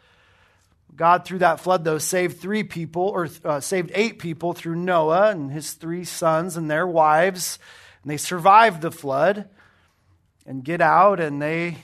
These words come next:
have kids who have kids who have more kids, just like Adam and Eve. And they're supposed to spread out over the earth, but they don't.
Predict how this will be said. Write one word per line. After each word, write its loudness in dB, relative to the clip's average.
have -10
kids -8
who -12
have -4
kids -8
who -6
have 2
more -2
kids, -10
just -10
like -4
Adam -6
and -6
Eve. -4
And -6
they're 0
supposed 0
to -6
spread 0
out 6
over -6
the -6
earth, -4
but -20
they -6
don't. 2